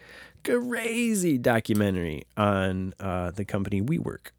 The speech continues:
The documentary's on Hulu. If you have Hulu, I highly recommend it. But WeWork. So if you're not familiar with WeWork, it's a co-working space, upscale co-working space. They are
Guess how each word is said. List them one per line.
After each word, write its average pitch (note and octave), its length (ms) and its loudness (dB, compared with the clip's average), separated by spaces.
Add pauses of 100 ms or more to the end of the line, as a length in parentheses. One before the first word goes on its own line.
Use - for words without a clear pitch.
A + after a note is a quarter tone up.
(200)
The A2 80 -8
documentary's C#3+ 420 6
on C3 120 8
Hulu. A2+ 560 4
If A#2 120 -2
you B2 60 6
have A2 100 4
Hulu, A2+ 500 2
I G2 60 -4
highly G#2+ 320 0
recommend G2 480 0
it. F#2+ 220 -2
But A#2 260 4
WeWork. B2+ 440 6
So B2 380 8
if - 140 0
you're C3+ 100 4
not C#3+ 160 4
familiar B2 360 4
with A2+ 160 2
WeWork, A2 420 4
it's G2+ 160 -2
a G2+ 60 0
co-working A2 540 2
space, G2 480 2 (100)
upscale B2+ 560 4
co-working G#2+ 540 0
space. G2+ 500 0
They G#2 380 2
are F#2+ 440 0